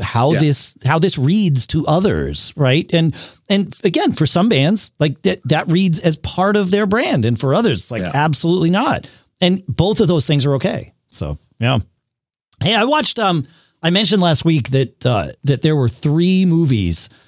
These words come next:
Speaker 1: that I watched as part of South by Southwest. Again, I
Speaker 2: Yeah.
Speaker 1: didn't, I didn't go to Austin. Austin came to me. Um, and they did a really good job with it this year. Unlike last year where,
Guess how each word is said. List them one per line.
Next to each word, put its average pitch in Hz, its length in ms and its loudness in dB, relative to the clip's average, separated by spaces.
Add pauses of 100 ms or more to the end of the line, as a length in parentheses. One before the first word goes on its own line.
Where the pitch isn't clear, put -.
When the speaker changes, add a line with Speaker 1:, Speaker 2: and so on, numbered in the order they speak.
(360)
Speaker 1:
that 135 120 2
I 131 120 2
watched 135 400 0
as 127 140 0
part 160 340 0
of 135 80 0
South - 300 -2
by 120 80 0
Southwest. 101 760 -2
Again, 101 300 0
I 90 60 2
Speaker 2:
Yeah. 147 80 2
Speaker 1:
didn't, 104 340 0
I 120 80 2
didn't 131 240 2
go 147 240 2
to 120 100 2
Austin. 110 600 0
Austin 127 460 0
came 226 320 0
to 254 100 -2
me. 269 520 0 (340)
Um, 139 380 2 (100)
and 208 100 2
they 254 80 2
did 381 180 -2
a 440 140 0
really 349 200 2
good 196 180 0
job 185 340 0
with 160 140 2
it 127 80 -4
this 147 200 0
year. 143 340 0
Unlike 175 400 0
last 160 360 0
year 131 260 2
where, 120 480 0